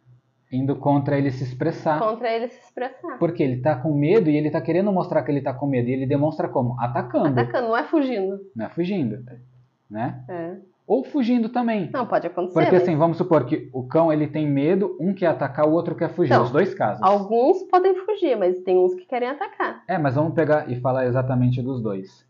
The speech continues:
Speaker 1: O que quer atacar, você não pode bloquear,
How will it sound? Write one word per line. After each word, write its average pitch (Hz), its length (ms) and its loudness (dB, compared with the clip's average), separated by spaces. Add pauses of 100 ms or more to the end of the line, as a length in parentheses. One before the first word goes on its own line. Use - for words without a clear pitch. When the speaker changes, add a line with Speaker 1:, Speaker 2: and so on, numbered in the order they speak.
(400)
Speaker 1:
O - 80 -6
que 123 140 -6
quer 170 160 -2
atacar, 151 440 0
você 127 300 -2
não 143 220 2
pode 131 340 2
bloquear, 123 840 -2